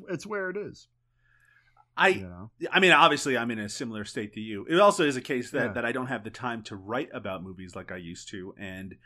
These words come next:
Speaker 1: Right.
Speaker 2: you know, when I was still on Daily Grindhouse interviewing one filmmaker a week, writing about one movie a week, and doing No Budget Nightmares, hey, that was before I had a wife and, <laughs> and a family. And, you know, uh, when I say family, of course, I mean three cats and a dog. Um,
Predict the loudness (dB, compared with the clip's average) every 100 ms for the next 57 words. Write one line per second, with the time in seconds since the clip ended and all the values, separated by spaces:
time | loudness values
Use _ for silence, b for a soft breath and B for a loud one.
0 | b -14 -12 -12 -14 _ _ _ -6 -4
1 | 0 2 2 -2 -4 -2 0 -2 -4 -4
2 | -2 -4 -4 -4 -4 -4 -6 -8 -6 -4
3 | -2 -2 -2 -4 -6 -4 -4 -4 -4 -4
4 | -6 -6 -8 -10 _ b b -2 0 2
5 | 0 -2 -2 -4 -2 -2 -2 -4 -6 -8
6 | -8 -6 -4 -4 -4 -8 -8 -8 -8 -8
7 | -8 -12 -12 b 4 6 8 6 4 6
8 | 8 6 4 2 0 -6 -10 -8 -6 -6
9 | -2 0 0 0 0 0 -4 -4 -4 -2
10 | -2 -2 B B -4 -2 0 4 4 4
11 | 2 0 -2 -4 -6 -6 -4 -6 -6 -10
12 | -10 -8 -10 -10 -8 -6 -6 _ B B
13 | B 4 6 4 0